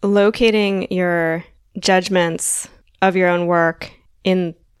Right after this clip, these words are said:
process and using creative process as the parameters of evaluating your own work is that your relative talent really isn't that important. We way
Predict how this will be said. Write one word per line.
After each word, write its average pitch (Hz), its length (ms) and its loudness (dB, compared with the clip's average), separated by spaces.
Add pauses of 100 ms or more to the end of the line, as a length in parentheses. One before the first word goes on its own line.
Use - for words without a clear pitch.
process 185 1000 -2 (380)
and 208 140 2
using 214 280 4
creative 190 280 0
process 202 520 0
as 175 120 -6
the 175 100 -2
parameters 170 960 -4
of 165 140 -4
evaluating 165 680 -2
your 160 140 -4
own 165 160 -2
work 156 420 -2 (320)
is 196 220 2
that 185 480 2 (200)
your 277 500 4
relative 220 540 2
talent 220 760 0 (260)
really 339 500 2
isn't 247 380 2
that 220 180 0
important. 233 800 0 (300)
We 285 280 4
way 240 960 2